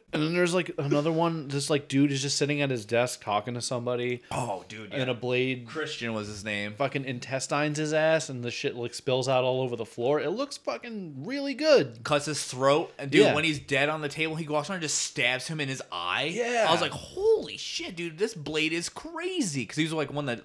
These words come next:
Speaker 2: like, Blades with no hair. Like, he looked spooky.
Speaker 1: Yeah, these puppets are not fucking around.
Speaker 2: I also
Speaker 1: They're dismantling people.
Speaker 2: I also really enjoyed, even though, like, it's kinda goofy, like, I liked how, like, in that scene, like, Blade pulls himself up with the hook onto the table. Like, I liked
Speaker 1: Uh-huh.
Speaker 2: when, like, they do the one scene where, like,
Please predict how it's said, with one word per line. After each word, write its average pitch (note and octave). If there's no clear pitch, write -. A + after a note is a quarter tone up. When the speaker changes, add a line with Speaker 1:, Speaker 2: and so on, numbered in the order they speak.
Speaker 2:
like, A#2
Blades B2
with G#2+
no A#2
hair. G2+
Like, F#2
he C3
looked A#2
spooky. A2+
Speaker 1:
Yeah, G#2
these F3+
puppets E3
are C3
not C3+
fucking A#2+
around. G2
Speaker 2:
I C3+
also G3+
Speaker 1:
They're E3+
dismantling C3+
people. G#2
Speaker 2:
I C#3+
also A3+
really E3
enjoyed, D3
even D#3+
though, F#3+
like, C3+
it's C3
kinda C#3
goofy, A2
like, A2
I C3
liked C#3+
how, D3+
like, C3
in C3
that A#2
scene, B2
like, G#2+
Blade G#2+
pulls -
himself A#2
up F2+
with G#2+
the -
hook -
onto A2+
the -
table. B2
Like, C3
I D3
liked B2
Speaker 1:
Uh-huh. -
Speaker 2:
when, F#3
like, D#3
they C#3+
do C#3
the C#3
one B2+
scene C#3+
where, C3
like, G#2+